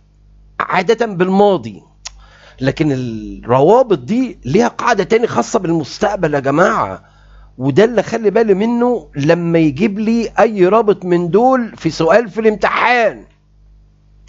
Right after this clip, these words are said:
طب وأعرف إزاي؟ أكيد ما هو هيدي لك جملة مثلا هنا I'll buy، جملة فيها فيوتشر، إيه علاقة الكلام ده بالماضي؟ يبقى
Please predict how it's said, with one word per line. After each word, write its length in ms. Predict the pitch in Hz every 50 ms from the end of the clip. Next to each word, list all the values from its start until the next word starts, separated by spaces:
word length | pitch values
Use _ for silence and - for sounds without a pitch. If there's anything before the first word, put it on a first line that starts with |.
| - - - _ _ _ _ _ _ _ _ _ _ -
طب 120 | 110 104 101
وأعرف 400 | 143 127 143 147 135 120 - 117
إزاي؟ 600 | 98 92 90 87 113 120 123 113 92 - - - -
أكيد 380 | 98 - - - 208 240 214 196
ما 100 | 160 113
هو 280 | 110 143 185 208 190
هيدي 400 | 160 135 135 139 135 127 127 175
لك 160 | 220 233 185 147
جملة 560 | 120 131 196 226 240 247 247 247 247 240 196
مثلا 520 | 202 220 240 - 240 240 247 269 240 202 160 131
هنا 400 | 160 202 233 247 233 240 214 - - - -
I'll 500 | 220 247 262 269 262 269 269 240 214 180 180 165 202
buy، 320 | 254 277 277 233 190 151 113 - _ _ _ _ - - -
جملة 260 | - 240 254 254 240
فيها 220 | 208 - 240 233 214
فيوتشر، 680 | - 214 214 233 247 214 196 - - 160 131 107 -
إيه 160 | - 220 247
علاقة 260 | 220 220 233 - - -
الكلام 400 | 208 - - - 185 208 220 226
ده 80 | 202 202
بالماضي؟ 720 | 185 196 180 185 190 208 214 208 185 175 190 180 143 - - - - - 123
يبقى 500 | 135 147 143 143 143 147 143 127 -